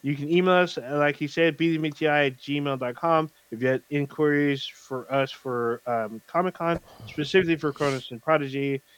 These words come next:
Uh, if you wanna join our Discord too, you can also ask questions there. If you want, uh, email us, we'll let you know if you get approved for the, uh, Discord. Uh, visit our official website, ben hat productions dot email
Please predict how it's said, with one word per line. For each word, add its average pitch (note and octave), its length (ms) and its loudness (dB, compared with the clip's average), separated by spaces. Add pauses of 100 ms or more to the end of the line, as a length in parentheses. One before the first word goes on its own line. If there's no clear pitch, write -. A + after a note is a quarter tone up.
(160)
Uh, A2 560 0
if C3+ 180 -4
you D3 60 0
wanna D3 200 2
join C#3 220 0
our B2+ 100 0
Discord F#3 520 0
too, G3+ 220 -2
you F3+ 120 -4
can D#3+ 80 0
also D#3 220 0
ask C#3+ 240 -2
questions C#3+ 360 -6
there. E3 320 2 (280)
If C#3 160 -4
you C#3 100 0
want, C#3+ 340 0
uh, A2 400 2
email C3+ 360 4
us, C3 180 2
we'll B2+ 120 0
let A#2+ 180 -2
you A#2+ 60 -8
know A#2 280 0 (360)
if A2+ 200 -2
you A#2 100 -2
get A2+ 300 -2
approved C3+ 420 0
for A2+ 220 -4
the, A2 240 -2
uh, G#2 140 -2
Discord. E3+ 640 4 (320)
Uh, A2 480 2 (200)
visit C#3 220 2
our C#3 160 4
official C#3+ 380 -2
website, C#3+ 400 0
ben C#3 160 0
hat C3+ 160 -4
productions C3 420 -4
dot A#2 160 -2
email B2+ 440 -2